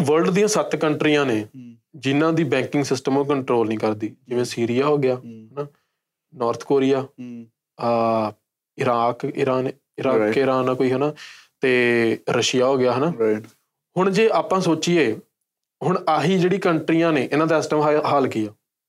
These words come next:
Speaker 2: ਉਹ ਤਾਂ ਹੈ।
Speaker 1: ਸਾਰੇ ਦੁਨੀਆ ਨਾਲ ਕੱਟ ਆਫ ਆ ਨਾ।
Speaker 2: ਹੂੰ।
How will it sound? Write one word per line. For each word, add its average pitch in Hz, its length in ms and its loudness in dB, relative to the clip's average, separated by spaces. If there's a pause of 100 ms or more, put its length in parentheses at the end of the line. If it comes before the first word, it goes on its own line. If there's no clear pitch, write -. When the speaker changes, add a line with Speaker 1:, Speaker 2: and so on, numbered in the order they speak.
(140)
Speaker 2:
ਉਹ 127 160 -2
ਤਾਂ 127 160 -2
ਹੈ। 117 140 -10 (800)
Speaker 1:
ਸਾਰੇ 160 640 2
ਦੁਨੀਆ 139 500 2
ਨਾਲ 135 240 0
ਕੱਟ 131 260 -2
ਆਫ 160 160 0
ਆ 131 80 0
ਨਾ। 117 160 0
Speaker 2:
ਹੂੰ। 117 400 0